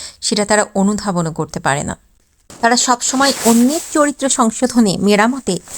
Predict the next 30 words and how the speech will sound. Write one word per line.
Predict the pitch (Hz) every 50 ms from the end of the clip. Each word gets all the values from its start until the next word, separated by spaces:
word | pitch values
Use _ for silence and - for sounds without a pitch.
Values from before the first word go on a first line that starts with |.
| -
সচেষ্ট | - - - 269 254 - 269 247 - - 208
থাকে, | - - 202 - - - - - - -
নিজের | 220 226 220 233 247 226 220 262 269 254
চরিত্র | - - 254 247 247 240 247 - 240 233
সংশোধনে | - - 214 202 202 - 220 220 214 220 214 233 247 240 - -
একদমই | - 190 175 170 170 - 208 214 214 240 285 359 403 - - - _
অনীহা | - 185 190 196 202 208 202 208 185 165
তাদের। | 160 151 - - - - - - 254
অন্যের | 262 302 339 330
ভুলগুলো | 311 302 302 320 311 285 294 302 294 294
নিয়ে | 285 285 285 285
তারা | 277 - 240 240 240
যতটা | 202 196 - - - - 240 247 294 294
সচেতন, | - - 302 294 - 294 - 262 240 214
নিজের | 196 208 220 202 226 247 262
ভুল | 269 285 302 302 311
নিয়ে | 285 247 190 -
অতটা | - - 180 - 196 - 202
সচেতন | - - 208 175 - - 170 - 160 156
না, | 156 151 160 - - - - - - -
তাই | - 269 269
সংশোধনের | - - 294 269 277 - - 294 294 302 285 294 285 - - -
প্রশ্নই | - 202 196 - - 247 262 285 320
তাদের | - 277 208 180 170
কাছে | - - - - -
আসে | 175 175 170 - 170 -
না। | - - - _ - - - - - - _ _ -
নিজের | 226 254 262 247 285 277
খারাপ | 262 - - 254 240 247 247 247
স্বভাবকে | - - 247 226 233 254 247 247 - - - 190 - -